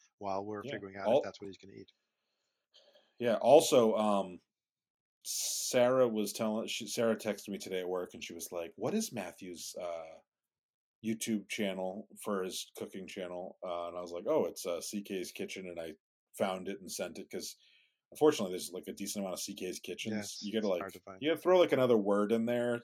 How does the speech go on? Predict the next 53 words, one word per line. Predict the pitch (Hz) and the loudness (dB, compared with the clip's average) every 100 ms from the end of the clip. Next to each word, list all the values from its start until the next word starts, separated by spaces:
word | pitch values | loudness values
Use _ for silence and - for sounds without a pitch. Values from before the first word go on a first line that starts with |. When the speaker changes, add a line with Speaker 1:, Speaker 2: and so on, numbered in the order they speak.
| - | -2
Speaker 2:
that | 110 | -2
we | 101 | -2
can | 90 185 | -6 2
Speaker 1:
Well, | 175 | 4
that's | 190 165 | 6 4
why | 196 175 | 6 6
Speaker 2:
add. | 160 | 6
Speaker 1:
it's | - | -2
C | 156 | -2
K's | 160 147 | -2 -2
Kitchen | - 147 147 127 | -4 -8 -8 -8
Channel. | - 135 139 113 - - _ - _ | -4 0 -2 -4 -12 -18 _ -20 _
It's | 127 - | -8 -6
specifically, | 127 - 131 127 | -4 -2 2 6
I | |
always | 139 131 | 6 6
Speaker 2:
Oh, | |
Speaker 1:
say | 151 135 | 4 2
Speaker 2:
yeah. | |
Speaker 1:
C | - 123 | 0 -4
K's | 127 - | -4 -4
Kitchen | - 117 | -6 -4
Channel | - 131 120 | 2 2 0
is | 107 | -2
what, | 113 | -4
he, | 123 | -4
what | 113 117 | 0 0
I | 107 | 0
say, | - 139 117 - - | 4 4 4 -4 -8
'cause | 123 | 4
that's | 135 131 | 8 8
the | - | 6
name | 127 131 | 0 0
of | 113 | 0
the | 104 | -4
channel, | 110 104 104 | -4 -2 0
and | |
that's | 117 117 - | 2 2 0
what'll | 98 | -6
find | - 101 87 | -4 -4 -6
it, | 78 - _ - | -16 -20 _ -6
having | 110 95 | -6 -6
the | |
word | 92 90 | -12 -8
channel. | 98 | -4
Speaker 2:
Yeah. | 87 80 - _ _ _ _ _ - | -2 -2 -6 _ _ _ _ _ -6
She | - | 0
was | 131 104 | 2 4
recommending | 113 113 110 101 98 95 | 4 4 4 2 0 -4
it | 101 - | -6 -6
to | 104 95 95 - | -2 -2 -2 -4
a | 92 | -4
friend, | - 107 95 92 92 | -2 0 0 -4 -10